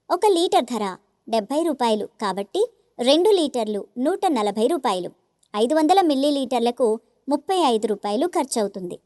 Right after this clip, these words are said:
కాబట్టి నూట నలభై రూపాయలు ప్లస్ ముప్పై ఐదు రూపాయలు ఈజ్ ఈక్వల్ టు నూట డెబ్బై ఐదు రూపాయలు. దీంతో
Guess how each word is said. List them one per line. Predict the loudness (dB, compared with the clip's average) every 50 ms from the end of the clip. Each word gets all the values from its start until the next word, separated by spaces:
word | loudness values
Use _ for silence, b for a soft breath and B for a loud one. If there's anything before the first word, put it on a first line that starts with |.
| _ _ -4
కాబట్టి | -2 -2 -2 -2 -4 -2 0 0 0 0 _ _ _ _ _ _ 0
నూట | 0 0 2 2 0 2 2 4
నలభై | 4 2 2 2 0 0
రూపాయలు | -2 -2 -2 0 0 0 0 -2
ప్లస్ | -2 -2 -6 -6 -6 -8 -12 -12 -6 -4
ముప్పై | -4 -4 -2 -2 -2
ఐదు | 0 0 0 0 0
రూపాయలు | -2 -2 0 0 -2 -2 -2 -4 -6 -8 _ _ _ _ _ _ -6 -4
ఈజ్ | -2 0
ఈక్వల్ | -2 -2 0 -2 -4 -4 -4 -8
టు | -10 -10 -12 _ _ _ _ _ 0
నూట | 2 2 4 4 2
డెబ్బై | 2 2 0 0 -2 -4 -2 0 0 0
ఐదు | 0 0
రూపాయలు. | 0 -2 -2 -2 -2 -2 -2 -2 -6 -10 -14 _ _ _ _ -4
దీంతో | -2 -2 0 2 2 2